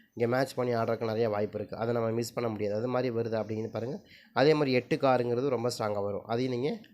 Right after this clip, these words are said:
பார்த்துக்கோங்க. சரிங்களா, அதுக்கப்புறம் ஏழாம் நம்பருக்கான சோர்ஸ் ரொம்ப ஸ்ட்ராங்கா இருக்கு. எதனால அப்படின்னா, எனக்கு தெரிஞ்சு ரெண்டுக்கு ஏழுன்னு விடலாம், இல்ல எட்டுக்கு ஏழுன்னு ஒரு நம்பர், ஏதோ ஒரு நம்பரை நமக்கு எட்டுக்கு ஏழுங்கிற நம்பர் திரும்ப ரிட்டர்ன் அடிக்கிறதுக்கும் நிறைய வாய்ப்பு இருக்கிறதுனால தான் இந்த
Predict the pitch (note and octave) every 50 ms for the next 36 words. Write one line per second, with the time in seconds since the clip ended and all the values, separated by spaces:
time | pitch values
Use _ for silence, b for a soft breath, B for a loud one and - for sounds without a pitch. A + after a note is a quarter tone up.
0 | _ _ _ - G2 - - A2+ G2 G2 G2 - - C3+ C3 B2+ B2+ A#2+ A2 -
1 | b b b b b b - C#3 D#3 D3+ D#3+ C#3 D#3 D3+ C#3 B2 B2 C3+ D3+ D#3+
2 | D#3+ D#3 D3 C#3+ C3 B2+ A#2+ A#2 A#2+ A#2 A2+ A2 - A#2+ A2+ - - A2 G#2+ G#2+
3 | A2 A2 - - G#2+ G#2 G2+ G#2 G#2 F2 A2 G#2+ B2 C3 B2+ A#2 G#2+ G#2 F2+ G#2
4 | G#2+ C3 F3+ G#3+ B B B B B B B B2+ C3 B2 D3 D3+ D#3+ D#3 D#3 C3+
5 | B2+ C3 C#3 D#3+ D#3+ F3 D3 D3+ D3 C#3 C3+ C3 C3+ C3 B2 A#2 A#2+ C3+ D3 C3+
6 | A#2 A2+ A#2 A#2+ A#2 - - C#3+ B2 B2 A#2+ A#2 A#2+ B2+ B2+ A2+ A2 A2 A2+ A2
7 | G#2+ A2 - - - B B B B B - B2 C#3+ E3+ F#3+ G3 F3+ F3 E3 D#3
8 | D3+ D3+ D3+ D3 C#3 C3 A#2+ B2 B2+ B2 - E3 D3 C#3 C#3 C3 C3 B2 A#2+ A#2+
9 | A2+ A2+ A2+ A2+ B2+ C3 B2 - C#3+ C#3+ D#3+ D3+ C#3+ A#2+ B2 B2+ B2 A#2+ A2+ A2+
10 | A2+ A2+ C3 B2 G#2+ A2 A#2 A#2 A2 G#2+ A2+ A2 A2 A2 G#2+ G2+ G#2 G2+ G#2 G#2
11 | G#2 G2+ A2+ D3+ - - B B B B B B A2